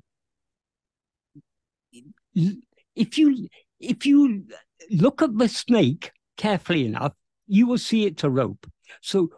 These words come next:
whatever you now experience as I, look at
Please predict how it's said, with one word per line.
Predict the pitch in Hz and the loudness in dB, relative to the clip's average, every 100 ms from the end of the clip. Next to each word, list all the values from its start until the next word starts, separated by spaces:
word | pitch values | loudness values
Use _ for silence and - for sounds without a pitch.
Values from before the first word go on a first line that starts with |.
| _ | _
whatever | 160 190 247 240 294 | -6 -4 -4 0 2
you | 269 285 | 4 4
now | 170 196 285 | 2 0 -2
experience | 277 196 - 220 220 214 196 - | -4 -8 -8 -4 -2 -2 -6 -4
as | 151 131 | -4 -4
I, | 123 110 151 143 _ _ _ _ _ _ _ _ _ _ _ _ _ - | -6 -4 -6 -6 _ _ _ _ _ _ _ _ _ _ _ _ _ -8
look | 123 226 | -2 -2
at | - | -2